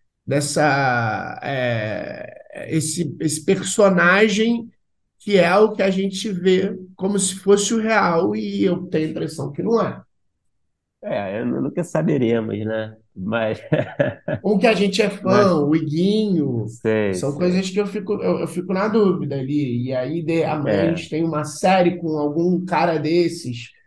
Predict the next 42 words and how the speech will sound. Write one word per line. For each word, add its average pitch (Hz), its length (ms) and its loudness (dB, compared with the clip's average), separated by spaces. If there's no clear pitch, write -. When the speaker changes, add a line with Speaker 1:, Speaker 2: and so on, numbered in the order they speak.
Speaker 1:
fazendo 170 340 4
alguma 170 260 4
coisa 165 220 0
mais 160 400 -4
séria 151 600 2
e 135 280 -4
dentro 156 300 -2
de 156 80 -4
um 143 100 -6
personagem, 156 840 -4
não 190 80 -6
sei. 123 460 -8
Speaker 2:
É, 143 220 2
cara, 98 280 -2
eu 107 40 0
não, 156 260 0
eu 147 80 0
não 196 140 2
sei. 107 400 -2
Eu 113 100 -2
acho 123 320 -2
que, 127 640 0
eu - 120 0
não 381 100 4
sei, 120 220 0
eu 120 40 4
acho 127 160 0
que 156 60 -2
ainda 151 160 2
é 151 100 2
uma 156 140 0
outra 156 220 -2
questão, 95 480 -6
sabe? 101 400 -2
Tipo, - 240 -10
o 90 60 -4
próprio 107 260 -4
Defante, 110 580 -4
né? 98 240 -4
É 104 100 -2
isso. 107 520 0
É, 90 720 -2